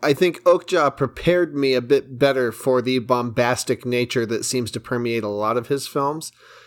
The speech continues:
Snowpiercer is very similar in that there are a lot of characters who play things very outrageously, but also in a way that makes it not sure, it's not, you're, it's not clear if it's necessarily trying to be hilarious or absurd.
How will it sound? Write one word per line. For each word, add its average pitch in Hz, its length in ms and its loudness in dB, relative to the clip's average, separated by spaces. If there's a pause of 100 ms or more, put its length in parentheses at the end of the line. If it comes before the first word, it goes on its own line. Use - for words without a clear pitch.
(120)
Snowpiercer 170 720 2
is 113 100 -4
very 120 240 0
similar 160 580 0
in 139 260 0
that 127 420 -2 (120)
there 143 260 2
are 143 80 4
a 139 40 2
lot 156 180 2
of - 140 -4
characters 165 640 2
who 143 120 0
play 151 400 0
things 135 540 -2 (220)
very 214 460 2
outrageously, 196 720 2
but 180 180 -4
also 165 440 0
in 165 60 0
a 156 60 0
way 151 240 2
that 143 220 0
makes 139 260 0
it - 160 0
not 139 280 0
sure, 147 560 -2 (100)
it's 156 160 -2
not, 185 260 0
you're, 170 200 2
it's 170 160 -2
not 208 180 0
clear 196 320 2
if - 120 -4
it's - 380 -4
necessarily 156 640 0
trying 151 540 0
to 151 140 -2
be 156 400 -2 (300)
hilarious 147 600 2
or 143 100 4
absurd. 135 680 0